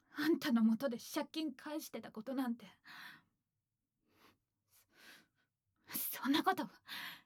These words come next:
今の彼に言えるわけないじゃない。とにかく帰って！もうここには来ないで！私、もうすぐ結婚するんだから。だから、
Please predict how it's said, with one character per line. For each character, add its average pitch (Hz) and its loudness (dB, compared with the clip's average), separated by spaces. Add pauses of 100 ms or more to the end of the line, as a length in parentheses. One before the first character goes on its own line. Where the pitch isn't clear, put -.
(640)
今 415 0
の 285 6
彼 415 8
に 247 8
言 262 10
え 359 10
る 466 12 (140)
わ 539 12
け 440 10
な 339 10
い 415 6
じ 403 8
ゃ 359 12
な 226 2
い。 180 -8 (3250)
と 494 12
に 605 6
か 349 8
く - -10
帰 427 12 (220)
っ - -14
て！ 453 12 (760)
も 330 12
う - 6
こ - 6
こ 480 12
に - 12
は 370 12
来 494 12
な 508 12
い 294 8
で！ 226 0 (920)
私、 220 -2 (680)
も 277 6
う 415 6
す - 0
ぐ 311 0
結 - 2
婚 440 6
す 453 4
る 453 8
ん 440 8
だ 453 12
か - 4
ら。 240 4 (1300)
だ 302 10
か 440 12
ら、 285 12